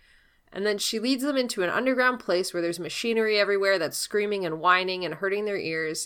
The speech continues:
and leads them to this handle in the floor. And Tobias tries to, like, lift up this, like, grate thing in the floor,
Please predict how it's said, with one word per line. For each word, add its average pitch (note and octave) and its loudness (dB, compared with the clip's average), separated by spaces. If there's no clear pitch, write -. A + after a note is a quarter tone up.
and F3 -4
leads F#3+ -4
them F#3 -2
to F3+ -12
this F3 -4
handle G#3 0
in F3+ -4
the F3 -6
floor. E3 -4
And G3 2
Tobias A3+ 4
tries G#3 2
to, G3+ -4
like, E3 -2
lift F#3+ -2
up G3 4
this, F3 -2
like, D3+ -4
grate F3 0
thing G#3+ 2
in G3 0
the F3+ 0
floor, F3+ 2